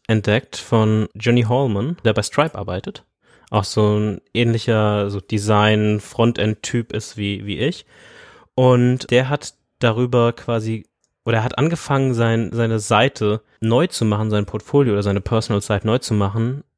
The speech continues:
und hat einfach damit angefangen, einen Artikel zu schreiben darüber und hat aber null Design und nix. Es war einfach eine, eine Blank Page quasi.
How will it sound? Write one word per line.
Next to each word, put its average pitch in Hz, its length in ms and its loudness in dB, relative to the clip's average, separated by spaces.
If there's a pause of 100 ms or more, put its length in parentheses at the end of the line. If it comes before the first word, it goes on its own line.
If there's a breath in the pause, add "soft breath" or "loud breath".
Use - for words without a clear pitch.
(380)
und 117 240 2
hat 120 200 -4
einfach 113 380 0
damit 110 360 2
angefangen, 113 460 -2
einen 104 180 0
Artikel 135 380 0
zu - 120 -10
schreiben 101 500 -4 (400 soft breath)
darüber 107 600 -2 (380)
und 123 140 4
hat 139 140 2
aber 123 200 4
null 127 320 6
Design 113 340 4
und 107 80 4
nix. 104 200 0
Es 101 140 -4
war - 80 0
einfach 104 240 0
eine, 104 240 2
eine 107 120 -2
Blank 104 600 0
Page - 580 -2 (120)
quasi. 92 580 -4